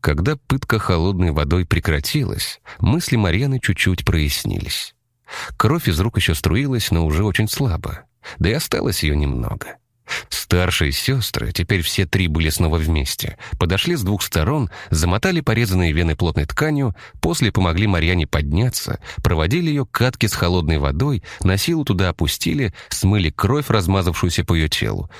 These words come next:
вытащили, обтёрли полотенцами. Женщина в чёрном балахоне принесла белое платье Марьяны, две остальные сестры помогли ей одеться, повели к дороге, где уже дожидалась телега с двумя мрачными мужичками.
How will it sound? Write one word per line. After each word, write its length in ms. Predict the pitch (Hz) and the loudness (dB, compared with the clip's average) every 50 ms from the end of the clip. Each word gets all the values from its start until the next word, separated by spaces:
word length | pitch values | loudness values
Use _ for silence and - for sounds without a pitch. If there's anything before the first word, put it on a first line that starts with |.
| - - - | -20 -10 -4
вытащили, 760 | - 76 69 71 90 135 139 - 139 123 - - 117 113 120 - | -2 -2 0 2 0 0 0 0 -2 0 0 0 2 2 0 0
обтёрли 580 | - 87 80 - - - - 78 73 71 69 | 0 -2 -2 -2 0 0 0 0 2 0 -2
полотенцами. 960 | 69 - 85 82 78 - - 156 139 90 73 - - - - - - - - _ _ _ _ _ - - - - - | 0 0 0 0 0 0 0 0 0 0 0 -2 -4 -4 -4 -6 -8 -10 -14 _ _ _ _ _ -16 -16 -16 -6 -2
Женщина 540 | - 82 76 92 160 190 175 - 143 139 131 | -2 0 2 2 2 2 2 0 2 2 0
в 60 | 104 | 0
чёрном 340 | - - 151 151 139 131 107 | 0 0 0 2 2 0 2
балахоне 460 | 95 95 90 80 - - 156 147 139 | 2 2 2 0 0 0 0 0 0
принесла 500 | - - 110 101 92 - - 120 131 143 | 2 2 2 2 2 2 2 0 0 0
белое 400 | 107 78 87 120 139 131 131 123 | 2 2 2 2 2 2 0 0
платье 380 | - - 95 90 87 - - 82 | 2 2 2 2 2 2 2 2
Марьяны, 680 | 82 80 76 73 71 78 98 107 - - - 98 90 - - - | 2 2 2 2 2 2 2 2 0 -2 -4 -6 -6 -8 -10 -2
две 300 | - - 82 76 82 92 | 0 2 2 4 4 2
остальные 460 | 92 90 - - 92 82 98 131 143 131 | 2 0 2 0 2 2 2 0 0 0
сестры 400 | - 135 120 - - 127 127 - | 0 0 0 2 2 0 0 2
помогли 400 | - 98 92 82 76 82 82 82 | 2 2 2 2 2 2 2 4
ей 180 | 80 76 73 | 2 2 2
одеться, 560 | 73 69 69 80 85 98 - - - - - - - - - | 0 2 2 0 0 0 -2 -4 -6 -6 -8 -8 -10 -8 -2
повели 300 | - 90 80 87 90 95 | 0 2 2 4 2 2
к 60 | 80 85 | 0 0
дороге, 480 | 78 85 78 76 95 120 110 85 78 | 0 0 0 2 0 0 0 0 0
где 140 | 76 71 87 | 0 2 0
уже 180 | 82 78 104 123 | 0 2 0 0
дожидалась 480 | 113 95 87 82 87 113 117 117 104 | 2 2 2 2 2 2 0 -2 -2
телега 380 | - - 90 107 139 135 135 123 | 0 0 0 0 2 0 0 0
с 60 | 101 | 0
двумя 380 | 95 101 95 80 80 90 110 117 | 0 2 2 2 2 2 2 2
мрачными 580 | 104 90 92 82 73 - - - 82 80 78 | 2 2 2 2 0 0 2 2 4 4 4
мужичками. 840 | 76 80 80 73 76 69 - - - 67 62 - - - - - - | 2 2 0 0 0 -2 -2 -2 -2 -2 -2 -2 -2 -4 -6 -8 -12